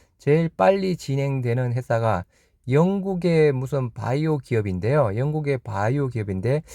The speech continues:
내년 초 정도라든가 내년 상반기 안에 임상 삼 상이 뭐, 준비인지 아무튼 임상 삼, 사 진행 중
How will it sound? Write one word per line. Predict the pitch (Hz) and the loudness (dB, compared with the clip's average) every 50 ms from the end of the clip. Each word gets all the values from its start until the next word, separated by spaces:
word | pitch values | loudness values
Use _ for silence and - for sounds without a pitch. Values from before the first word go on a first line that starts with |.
| - - - _ _ _ - | -20 -20 -20 _ _ _ -4
내년 | 117 127 139 156 175 196 190 185 175 | 0 2 4 4 4 4 2 0 -2
초 | - - - 247 226 160 113 101 - | -6 -6 -4 -2 0 0 0 -2 -4
정도라든가 | - - 120 127 123 127 143 147 147 139 135 113 107 110 110 113 127 123 110 | -6 -4 -2 -2 0 0 0 2 2 2 0 0 -2 -2 -2 -2 0 0 0
내년 | 107 117 135 135 | 0 0 -2 -2
상반기 | 135 - - 202 208 202 196 190 170 135 123 117 | -2 -4 -4 -4 -2 0 2 2 2 2 0 -2
안에 | 117 120 117 95 90 - - _ - - - - _ _ - | 0 0 0 -2 -2 -4 -8 _ -20 -20 -20 -20 _ _ -4
임상 | 180 170 180 185 175 196 196 190 175 | -2 0 0 2 2 2 0 0 0
삼 | - - 220 226 | -4 -6 -8 -6
상이 | 214 - 208 196 185 180 175 175 175 175 170 170 - _ _ _ _ _ _ _ _ _ | -4 -4 -2 -2 0 0 0 0 0 0 -2 -4 -6 _ _ _ _ _ _ _ _ _
뭐, | 143 123 120 117 - _ - - - | -4 -4 -4 -4 -6 _ -20 -20 -6
준비인지 | - 175 190 202 208 202 202 190 175 151 135 147 156 147 113 90 - | -2 0 0 2 0 0 2 2 2 2 2 2 0 0 0 -2 -4
아무튼 | - 110 113 - 131 123 117 - _ _ _ _ _ _ - | -4 -4 -4 -2 -2 -2 -4 -6 _ _ _ _ _ _ -4
임상 | - 165 185 180 202 196 185 180 | 0 0 2 2 2 2 2 0
삼, | - - 202 208 190 | -2 -4 -4 -2 0
사 | 185 156 120 | 2 2 2
진행 | - - - 156 170 180 175 165 135 | 0 0 0 2 2 2 2 2 0
중 | - - 151 139 117 95 | 0 -2 -2 -2 -2 -4